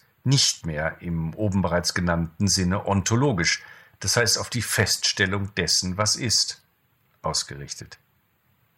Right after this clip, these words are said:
Sie bezieht sich nicht mehr auf das So-Sein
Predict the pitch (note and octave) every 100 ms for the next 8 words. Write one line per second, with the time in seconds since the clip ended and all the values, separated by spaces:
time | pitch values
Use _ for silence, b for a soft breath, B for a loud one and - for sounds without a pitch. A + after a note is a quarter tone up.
0 | _ _ _ _ _ _ _ _ _ _
1 | _ _ - C#3 C3 - F#3 - C#3+ D3
2 | - G#2 A2 - G#2+ F#2+ C3 C#3+ A2 D#2+
3 | D2 C#2+ C#2+